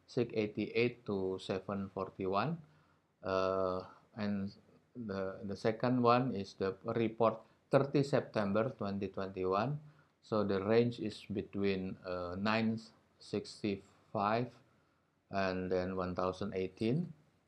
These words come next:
So if you check the I P O price, uh, during the time the company float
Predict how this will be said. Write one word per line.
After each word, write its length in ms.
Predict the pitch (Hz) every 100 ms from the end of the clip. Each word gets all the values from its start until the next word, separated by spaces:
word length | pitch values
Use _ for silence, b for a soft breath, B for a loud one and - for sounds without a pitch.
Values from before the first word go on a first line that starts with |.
| _ _
So 600 | 101 98 98 95 92 - -
if 240 | - 104 -
you 160 | 101
check 300 | 98 131 120
the 180 | 104 92
I 160 | 92 98
P 140 | -
O 160 | 98 92
price, 540 | - 107 131 - -
uh, 340 | - 90 87 87 90
during 480 | 98 95 92 90 90 - 104
the 100 | 95
time 440 | - 95 92 87 85 - b _
the 80 | -
company 480 | - 98 90 95 95
float 400 | - 107 147